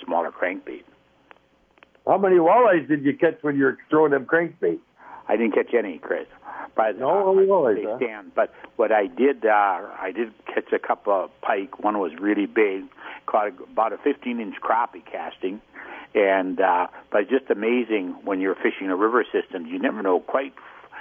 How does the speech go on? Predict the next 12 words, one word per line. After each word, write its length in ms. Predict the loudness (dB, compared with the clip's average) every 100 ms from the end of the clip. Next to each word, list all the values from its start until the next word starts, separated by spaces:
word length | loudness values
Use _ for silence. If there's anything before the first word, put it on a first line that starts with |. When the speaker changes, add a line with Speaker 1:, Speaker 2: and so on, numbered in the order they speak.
| -18 -20 -18
Speaker 1:
what 280 | -2 -2 0
you're 80 | -4
going 240 | 0 -2 -4
to 100 | -6
catch. 340 | -2 -2 -4 -18 -20 -20 -20 _ _ _
Speaker 2:
Well, 380 | 4 6 6 4 2
you 80 | 4
know, 160 | 4
like 200 | 4 2 2
I've 160 | 2
always 340 | 4 4 2 0
said, 320 | 2 2 0